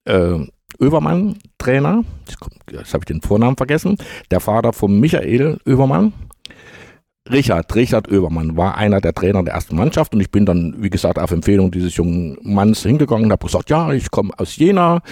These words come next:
Dann hat er schon die Au-, hat er schon mit den Augen gerollt und hat gedacht, „Was kommt da hier für ein super Spieler?“ Und ich habe auch mal gespielt und dabei war ich nur in der Uni-Auswahl mal und das war also nicht so, äh, riesig.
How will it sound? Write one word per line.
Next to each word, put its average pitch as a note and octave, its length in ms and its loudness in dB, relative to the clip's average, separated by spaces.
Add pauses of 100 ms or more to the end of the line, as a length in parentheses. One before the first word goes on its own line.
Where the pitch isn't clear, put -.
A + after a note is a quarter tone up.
(140)
Dann - 140 -2
hat G3+ 80 -2
er - 80 2
schon F2 160 -2
die F#2 100 -4
Au-, - 220 -2
hat G2+ 100 -2
er G2+ 80 2
schon G2+ 160 2
mit F#2+ 120 0
den - 20 -8
Augen C#3 280 0
gerollt D3 380 0
und C3 60 0
hat G#2 100 -4
gedacht, - 260 -8
„Was - 120 -4
kommt - 180 -6
da - 80 -4
hier F2 160 0
für F#2+ 80 0
ein F#2+ 80 0
super F2+ 300 0
Spieler?“ D#3+ 400 0 (640)
Und A2 220 2
ich F#2 140 -2
habe F#2 140 -2
auch F2 100 -2
mal F2 460 0
gespielt F#3 480 0
und - 400 -4 (400)
dabei D#2 300 -4
war C#2+ 100 -4
ich D2+ 80 -2
nur F2 180 2
in F2 60 0
der E2+ 100 0
Uni-Auswahl F#2+ 600 2
mal D#2 340 -2
und - 280 -14
das - 220 -14
war - 60 -10
also D#2 160 -6
nicht E2+ 140 -4
so, D#2 160 -4
äh, F2 420 -14 (100)
riesig. B2+ 440 -2